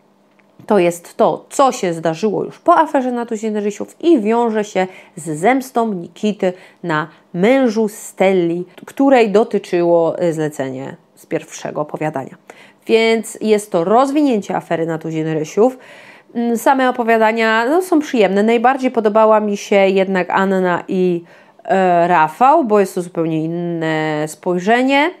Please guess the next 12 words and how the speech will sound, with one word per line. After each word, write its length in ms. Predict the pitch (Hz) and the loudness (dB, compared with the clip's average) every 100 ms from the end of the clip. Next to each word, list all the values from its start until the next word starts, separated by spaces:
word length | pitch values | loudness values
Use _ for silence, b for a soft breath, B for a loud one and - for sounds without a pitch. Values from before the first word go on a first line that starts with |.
| _ - | _ -6
nowi 360 | 208 208 190 | 0 2 2
bohaterowie, 840 | 175 175 175 165 180 247 233 233 233 B B B B - | 0 -2 -2 -2 0 2 4 2 2 B B B B -8
mm, 160 | 202 - | -8 -4
i, 500 | 285 294 294 285 277 - | 0 2 2 0 -2 -6
i 80 | 320 | -4
też 160 | 349 339 | -2 0
takie 220 | 277 262 | -2 0
najcieplejsze, 580 | 247 247 262 240 208 190 | -2 -2 0 0 0 -4
no 100 | 190 | -4
bo 100 | 190 | -4
tam 280 | 180 175 | -2 -4
mamy, 460 | 165 165 160 151 - | -4 -4 -2 -4 -6